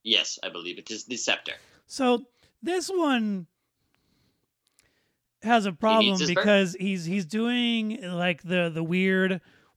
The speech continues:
Speaker 2: wolf chicken grain experiment. Like, "I need to move this here and move this here." But he's only got two hands and he keeps on forgetting everything.
Speaker 1: <laughs> I don't know why he needs the bird.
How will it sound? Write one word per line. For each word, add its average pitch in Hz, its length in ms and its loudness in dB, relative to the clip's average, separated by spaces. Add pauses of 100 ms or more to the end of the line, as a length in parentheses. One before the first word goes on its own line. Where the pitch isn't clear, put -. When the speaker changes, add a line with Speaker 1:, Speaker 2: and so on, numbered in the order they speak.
Speaker 2:
wolf 185 640 2
chicken 196 520 -2
grain 190 460 0
experiment. 208 560 -2
Like, 185 160 -4 (320)
"I 185 80 -6
need 202 140 -2
to 208 60 0
move 190 240 -2
this 208 180 0
here 190 400 -2
and 160 120 -8
move 175 220 -4
this 175 220 -8
here." 165 320 -6 (360)
But 202 80 -6
he's 175 100 -4
only 226 180 -4
got 190 200 -4
two 208 160 -6
hands 180 420 -4
and 151 60 -10
he 160 60 -12
keeps 202 300 -8
on 185 140 -4
forgetting 165 500 -8
everything. 123 600 -12
Speaker 1:
<laughs> - 1300 -20
I 135 480 2 (520)
don't 160 200 2
know 165 100 2
why 147 220 4
he 147 60 -2
needs 143 280 -8
the 113 80 -12
bird. 101 460 -4